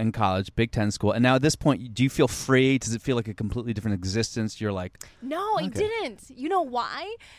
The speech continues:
Speaker 2: Because I was living on this dorm floor of all these girls,
Speaker 1: Mm-hmm.
Speaker 2: and these are Midwestern girls.
Speaker 1: Yeah.
Speaker 2: Okay. And in the Midwest, they just have, like,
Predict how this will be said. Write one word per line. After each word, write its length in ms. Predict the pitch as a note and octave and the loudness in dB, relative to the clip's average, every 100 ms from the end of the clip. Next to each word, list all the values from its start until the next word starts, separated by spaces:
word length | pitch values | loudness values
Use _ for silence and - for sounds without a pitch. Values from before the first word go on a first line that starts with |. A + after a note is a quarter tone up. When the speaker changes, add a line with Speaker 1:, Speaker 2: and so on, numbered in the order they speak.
| - - | -20 -8
Speaker 2:
Because 420 | E4+ - A4 - - _ _ _ _ D#4+ | -6 -2 -2 -4 -12 _ _ _ _ -6
I 240 | D#4+ E4 | -4 -2
was 180 | D#4+ C#4+ | -4 -6
living 300 | D4+ E4 F4 | -6 -6 -6
on 100 | E4+ | -6
this 140 | D#4+ | -8
dorm 400 | A3 C4 C#4+ D#4 | -6 -4 -4 -6
floor 520 | D4 G#3+ F#3+ F3+ F3+ - _ _ _ _ _ | -10 -8 -6 -8 -10 -16 _ _ _ _ _
of 400 | - A3+ A3 G3 - _ | -4 -2 -4 -8 -20 _
all 240 | A#3+ B3+ D4 | -2 -2 -2
these 220 | D#4+ C4+ | -4 -6
girls, 580 | B3+ A3+ F#3 - - - - | -4 -4 -6 -12 -20 -12 -8
Speaker 1:
Mm-hmm. 280 | F2+ E2+ A#3+ | -6 -6 -8
Speaker 2:
and 140 | B3 | -8
these 180 | D4 D#4+ | -8 -6
are 260 | D#4 D4 - | -6 -8 -12
Midwestern 1400 | A3+ B3 C4+ C#4 C4 A#3 A3 A3 A3+ - A#3+ A3+ A3 A3+ _ A3 | -10 -6 -4 -6 -12 -14 -8 -8 -8 -12 -10 -10 -10 -16 _ -18
girls. 540 | G3+ G#3 F#3+ - - - | -8 -6 -6 -10 -20 -14
Speaker 1:
Yeah. 160 | - - - G3+ | -12 -12 -14 -12
Speaker 2:
Okay. 460 | G3+ G3+ F3+ F#3 _ _ _ - | -10 -8 -10 -12 _ _ _ -14
And 140 | C4 C4 | -14 -10
in 160 | D#4+ F#4 | -8 -6
the 100 | G4 | -4
Midwest, 920 | G4+ E4+ C4+ G3 G3 G3+ - - - - _ _ _ _ A3 | -4 -4 -4 -4 -6 -10 -16 -20 -20 -20 _ _ _ _ -12
they 200 | C#4 C#4 | -10 -8
just 240 | E4 - | -8 -8
have, 400 | C#4 D4+ D#4 C#4 | -8 -6 -6 -6
like, 360 | D#4 D4+ - | -8 -8 -12